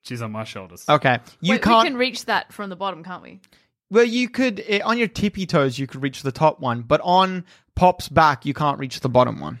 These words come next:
Speaker 3: Oh, well, then I, I just walk up and press it, looking at Pop the whole time.
Speaker 2: Okay. You press the bottom one?
Speaker 3: Yeah.
Speaker 1: Yeah, I'm, I'm not, I'm not pressing any, Adam.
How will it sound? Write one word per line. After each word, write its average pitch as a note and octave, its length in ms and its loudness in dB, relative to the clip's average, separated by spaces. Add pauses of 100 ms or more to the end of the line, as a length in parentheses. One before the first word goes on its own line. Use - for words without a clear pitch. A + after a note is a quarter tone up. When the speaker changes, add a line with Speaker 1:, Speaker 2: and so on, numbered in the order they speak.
Speaker 3:
Oh, F#3+ 180 -4
well, F3+ 160 -6
then F3+ 160 0
I, F3 180 0 (100)
I F#3+ 120 2
just F3+ 160 -6
walk F#3+ 220 -4
up F3 120 -4
and E3+ 180 -8
press E3+ 300 -6
it, D#3 180 -10 (160)
looking F3+ 380 -8
at - 220 -12
Pop - 240 -12
the F3+ 80 -6
whole D#3+ 180 -10
time. - 380 -12 (260)
Speaker 2:
Okay. D#3+ 280 2 (120)
You D#3+ 100 -6
press E3+ 240 2
the E3 100 2
bottom E3+ 300 4
one? B3 180 0 (140)
Speaker 3:
Yeah. F#3+ 180 -6 (1080)
Speaker 1:
Yeah, C#3 220 2
I'm, C3+ 160 2
I'm C3+ 160 2
not, B2 240 0
I'm A#2 120 -4
not A#2 120 -6
pressing A2 280 -6
any, A2 200 -6
Adam. G#2 220 -10